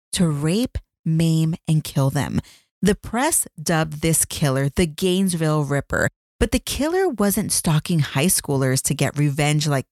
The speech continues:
Ghostface was in Scream. No, no, no. The Gainesville Ripper was choosing his college-age victims at random,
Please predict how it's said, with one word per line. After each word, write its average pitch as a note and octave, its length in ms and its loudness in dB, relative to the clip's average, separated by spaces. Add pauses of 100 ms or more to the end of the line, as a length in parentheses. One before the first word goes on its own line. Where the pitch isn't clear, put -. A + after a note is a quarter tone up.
Ghostface E3+ 640 0
was C3 180 2
in B2+ 120 4
Scream. G3 520 0 (460)
No, D#3 320 2
no, C3+ 220 -4
no. D#3 500 0 (320)
The F3+ 180 2
Gainesville D4 680 -2
Ripper D#3 440 -2
was E3 240 2
choosing C4+ 520 0
his C4 220 0
college-age E3 920 -2
victims C3+ 420 0
at - 120 -2
random, D#3 640 -2